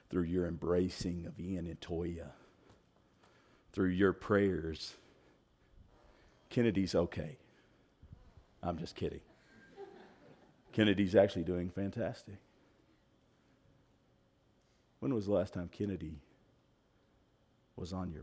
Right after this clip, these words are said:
prayer list? Huh. I wonder who was on Epaphras'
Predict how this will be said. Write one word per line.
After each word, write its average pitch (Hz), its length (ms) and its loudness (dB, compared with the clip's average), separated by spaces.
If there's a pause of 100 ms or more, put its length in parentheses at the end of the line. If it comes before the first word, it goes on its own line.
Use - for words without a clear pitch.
prayer 87 220 -6
list? - 480 -16 (4000)
Huh. 98 140 -4 (920)
I - 60 2
wonder - 300 2
who 160 140 6
was 117 180 2
on 107 160 4
Epaphras' - 920 -6